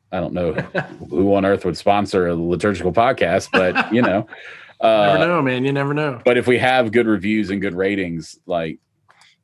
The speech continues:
Speaker 1: that, that is helpful for us. That is good. And, uh, we really enjoy doing this, uh, and we'll do it kinda, like, either way. But, you know, if we ever wanted some, like, cool stuff,
Speaker 2: I was gonna
Speaker 1: it'd
Speaker 2: say.
Speaker 1: be helpful to have some sponsors.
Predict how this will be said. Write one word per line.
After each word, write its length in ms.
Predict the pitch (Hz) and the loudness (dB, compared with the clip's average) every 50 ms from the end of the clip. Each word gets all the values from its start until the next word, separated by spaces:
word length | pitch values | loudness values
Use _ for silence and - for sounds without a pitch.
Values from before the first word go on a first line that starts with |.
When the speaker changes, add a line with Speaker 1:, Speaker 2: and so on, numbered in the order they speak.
| _ _ _ _ | _ _ _ _
Speaker 1:
that, 300 | - 104 101 107 110 87 | 2 2 2 2 0 0
that 180 | 80 104 107 117 | 0 2 2 2
is 120 | 127 113 | 0 0
helpful 320 | - 143 156 147 - 98 85 | 2 2 2 2 0 -6 -8
for 160 | - 98 85 | -4 -4 -4
us. 200 | 80 78 - - | -4 -6 -8 -8
That 160 | 92 87 95 | -6 -4 -4
is 100 | 110 104 | -4 -4
good. 420 | 95 - 131 131 113 82 - 78 - _ _ - - | 0 0 2 2 2 0 -2 -8 -18 _ _ -18 -10
And, 400 | - 92 92 90 87 82 80 73 - _ _ - | -6 -6 -4 -4 -6 -6 -8 -8 -10 _ _ -8
uh, 300 | 90 87 85 82 80 80 80 | -6 -4 -4 -4 -4 -6 -4
we 140 | 95 107 104 | -4 -4 -4
really 420 | 98 95 98 113 123 127 120 120 | -4 -2 0 0 2 2 2 0
enjoy 260 | 117 107 117 117 113 | 2 0 0 0 0
doing 280 | 95 98 104 110 117 120 | -2 -4 -4 -4 -2 -4
this, 340 | 123 131 147 - - - _ _ _ - | -4 -4 -6 -8 -10 -18 _ _ _ -10
uh, 400 | 95 92 90 90 87 85 87 - - _ - | -8 -6 -4 -4 -4 -4 -6 -8 -10 _ -10
and 120 | 98 101 | -8 -6
we'll 140 | 101 98 101 | -6 -6 -6
do 220 | 87 85 123 151 160 | -4 -2 0 0 0
it 160 | 131 - - _ _ _ _ _ _ _ 156 | 0 -2 -6 _ _ _ _ _ _ _ -4
kinda, 240 | - 185 208 185 135 | -2 -2 0 0 0
like, 140 | 110 95 - | -2 -2 0
either 280 | 107 110 107 104 101 95 | 0 0 0 0 0 0
way. 340 | 95 101 107 120 131 143 135 _ - | 2 0 0 0 -2 -2 -4 _ -6
But, 300 | 90 90 87 87 87 _ _ _ _ _ _ - | -4 -4 -4 -4 -6 _ _ _ _ _ _ -12
you 120 | 104 131 | -8 -6
know, 300 | 143 104 82 90 113 - _ _ _ _ _ _ _ _ _ _ _ _ _ _ _ - | -6 -6 -6 -6 -8 -10 _ _ _ _ _ _ _ _ _ _ _ _ _ _ _ -6
if 140 | 101 98 85 95 | -6 -4 -4 -2
we 100 | 101 98 | -2 -2
ever 220 | 101 98 104 107 | 0 0 -2 -2
wanted 400 | 104 104 107 104 101 101 98 101 _ | -2 -2 -2 -2 -2 -4 -6 -10 _
some, 280 | - - - 101 101 | -16 -10 -8 -6 -4
like, 240 | 98 95 92 82 - | -4 -4 -4 -4 -6
cool 240 | - - 113 110 101 | -8 -6 -6 -6 -6
stuff, 360 | - - 123 127 151 147 143 - _ _ _ _ _ _ _ _ - | -6 -2 -2 0 0 -2 -4 -8 _ _ _ _ _ _ _ _ -14
Speaker 2:
I 20 | 127 | -10
was 80 | 131 | -6
gonna 160 | 135 131 131 | -6 -4 -2
Speaker 1:
it'd 140 | 165 170 160 92 | -2 -4 -4 -6
Speaker 2:
say. 40 | |
Speaker 1:
be 60 | 92 92 | -6 -4
helpful 280 | 98 101 98 110 107 | -4 -4 -2 -2 -2
to 80 | 107 104 | 0 2
have 180 | 113 120 113 | 2 0 0
some 140 | - 127 127 | 0 -4 -4
sponsors. 580 | 123 - 127 135 156 160 - 123 127 123 _ | -2 -2 -2 -2 -2 -4 -6 -10 -12 -14 _